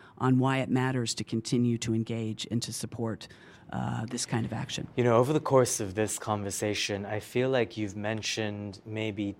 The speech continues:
Speaker 2: ten countries that you've visited in the last
Speaker 1: <laughs>
Speaker 2: year. Um, I would not like to look at your sort of flight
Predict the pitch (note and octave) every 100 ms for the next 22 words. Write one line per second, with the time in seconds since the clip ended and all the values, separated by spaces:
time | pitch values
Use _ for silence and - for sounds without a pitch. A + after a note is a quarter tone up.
0 | _ - B2 B2 A#2+ A#2+ A#2+ - A#2 G#2+
1 | - A2 F#2+ - G2+ G2 G2+ F2+ G#2+ G2
2 | G2 G#2+ F#2 F2+ F#2 F#2+ F#2+ F#2+ - -
3 | - G2+ G2 G2 C3+ F#3 - - - -
4 | - - G2+ G2+ G2+ G2 G2+ - G2 G2+
5 | G2+ G#2 G#2 - - - - - G#2 G#2
6 | G2+ F#2 - _ _ - _ _ _ -
7 | G#2+ A2 A2+ A#2 A2 - A2 G#2+ G2+ G#2
8 | F#2 G2 F#2+ F#2 - F#2+ - - G2+